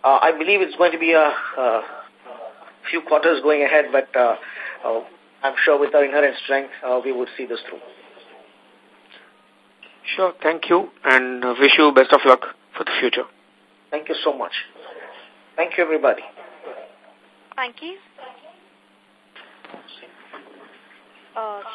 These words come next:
Speaker 3: sir, would you like to add any closing remarks?
Speaker 2: No, uh, no, thank you so much. I think, uh, we don't have any further questions, so we can end the call.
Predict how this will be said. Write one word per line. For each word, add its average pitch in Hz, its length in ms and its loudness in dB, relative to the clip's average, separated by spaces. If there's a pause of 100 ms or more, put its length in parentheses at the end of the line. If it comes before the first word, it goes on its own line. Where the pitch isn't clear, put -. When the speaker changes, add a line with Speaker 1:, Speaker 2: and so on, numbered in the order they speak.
Speaker 3:
sir, 294 120 -4
would 269 140 -8
you 269 160 -12
like 226 180 -8
to 247 60 -8
add 220 180 -6
any 226 160 -18
closing 226 260 -14
remarks? 233 360 -14 (1400)
Speaker 2:
No, 147 80 -10 (360)
uh, 131 280 0
no, 143 200 -2
thank 156 240 2
you 175 120 0
so 175 100 4
much. 156 240 2
I 156 120 2 (140)
think, 143 240 -2
uh, 131 460 10
we 135 80 -2
don't 147 180 2
have 139 100 6
any 135 180 0
further 131 220 2
questions, 135 540 0
so - 80 -6
we 123 120 -6
can 127 360 -6
end 120 200 -6
the 123 40 -2
call. - 300 -2